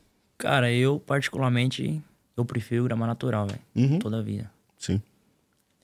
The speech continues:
Speaker 1: Lógico, o gramado sintético ali deixa o jogo mais rápido e tal, mas eu sou fã do, do gramado normal, né?
Speaker 2: Sim.
Speaker 1: Tá, mas eu, desde cedo,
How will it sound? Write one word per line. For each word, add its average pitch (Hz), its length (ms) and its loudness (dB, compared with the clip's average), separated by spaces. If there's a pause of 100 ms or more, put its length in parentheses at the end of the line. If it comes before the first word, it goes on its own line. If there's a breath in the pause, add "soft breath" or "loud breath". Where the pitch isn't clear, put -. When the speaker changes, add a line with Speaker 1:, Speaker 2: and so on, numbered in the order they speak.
(220)
Speaker 1:
Lógico, 135 320 2
o 123 60 0
gramado 107 460 0
sintético 107 500 -2
ali 107 80 -2
deixa 107 160 -2
o - 40 -10
jogo 104 180 -4
mais 92 180 -6
rápido 123 560 -2
e - 20 -16
tal, 120 260 -2
mas 107 280 -2
eu 104 160 -6 (320)
sou 117 140 2
fã 110 220 -2
do, 123 200 0
do 120 100 -6
gramado 120 480 2
normal, 113 260 0
né? 95 60 -4
Speaker 2:
Sim. 98 260 2 (300)
Speaker 1:
Tá, 95 180 -6
mas 98 540 -6
eu, 113 220 0 (480)
desde 135 300 4
cedo, 117 440 0